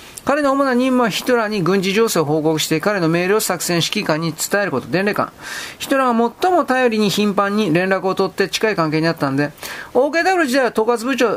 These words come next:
う、部隊ではなかったんですが、ヒョードル、ヨードルそのものはヒトラーの第一軍事顧問になってます。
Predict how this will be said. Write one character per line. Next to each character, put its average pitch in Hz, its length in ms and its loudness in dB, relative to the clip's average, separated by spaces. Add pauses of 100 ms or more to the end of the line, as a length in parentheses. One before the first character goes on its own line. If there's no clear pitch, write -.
(140)
う、 196 40 2
部 202 120 0
隊 240 140 2
で 202 80 -2
は 175 100 0
な 190 140 0
か 233 80 0
っ 220 40 -6
た 170 120 -2
ん - 20 0
で 147 60 -2
す 156 60 0
が、 160 140 0 (440)
ヒ 220 80 2
ョ 330 280 2
ー - 20 2
ド 330 120 2
ル、 202 120 0
ヨ 370 200 2
ー 320 40 -2
ド 302 80 2
ル 226 80 2
そ 220 120 -2
の 247 100 2
も 269 80 2
の 262 120 2
は 277 200 0
ヒ 233 180 -4
ト 240 80 2
ラ 196 100 0
ー - 20 -4
の 190 180 -2
第 208 200 2
一 240 180 -2
軍 180 220 2
事 170 100 0
顧 190 100 0
問 220 140 2
に 170 60 2
な 156 100 4
っ 151 40 -4
て 143 80 -4
ま 131 60 -2
す。 - 120 -6